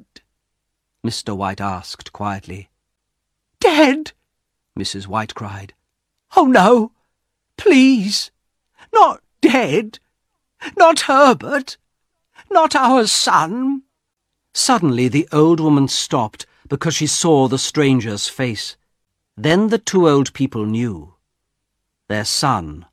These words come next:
was dead. Old Missus White began to cry quietly, and Mister White put his arm round her. Some time later, the man from Moore in Meggins said, "It was the machinery.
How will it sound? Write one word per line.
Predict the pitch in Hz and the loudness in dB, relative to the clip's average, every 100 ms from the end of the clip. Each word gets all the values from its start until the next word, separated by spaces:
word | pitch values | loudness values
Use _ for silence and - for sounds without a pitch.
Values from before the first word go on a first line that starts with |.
| _ | _
was | 104 113 87 98 85 | -10 -8 -8 -12 -14
dead. | 98 107 95 85 _ _ _ _ _ _ - | -12 -12 -14 -18 _ _ _ _ _ _ 0
Old | 156 240 240 | 4 4 2
Missus | 240 202 156 | 0 0 0
White | 135 139 147 | -2 -2 -2
began | 147 139 135 | -2 0 0
to | 135 | -2
cry | - - 156 120 104 104 | -10 -4 -2 0 -2 -8
quietly, | - 131 120 101 104 101 - _ _ - | -8 -6 -6 -8 -14 -16 -18 _ _ -6
and | 127 123 | -4 0
Mister | 175 - 170 | 0 2 0
White | 139 147 110 - - | 0 -2 -4 -8 -14
put | 113 | -10
his | 120 113 | -8 -4
arm | 123 113 | -2 -2
round | 101 101 101 | -2 -4 -6
her. | 98 95 _ _ _ _ _ _ - | -12 -14 _ _ _ _ _ _ -10
Some | - 214 269 | -2 0 0
time | - 226 185 | 0 2 2
later, | 139 127 107 117 120 | 2 0 -2 -6 -4
the | 127 | 0
man | 127 131 156 170 | 2 2 0 -2
from | 165 135 | 0 2
Moore | 127 123 120 | 4 2 0
in | 117 113 | -2 -2
Meggins | 113 104 104 107 | -4 -6 -8 -8
said, | - 117 95 _ _ _ _ _ _ _ _ _ _ _ _ _ _ _ - | -8 -8 -10 _ _ _ _ _ _ _ _ _ _ _ _ _ _ _ 0
"It | 180 180 | 0 2
was | 247 - | -2 2
the | 240 | 4
machinery. | 233 - - 214 131 90 76 - | 4 4 2 0 0 -2 -16 -20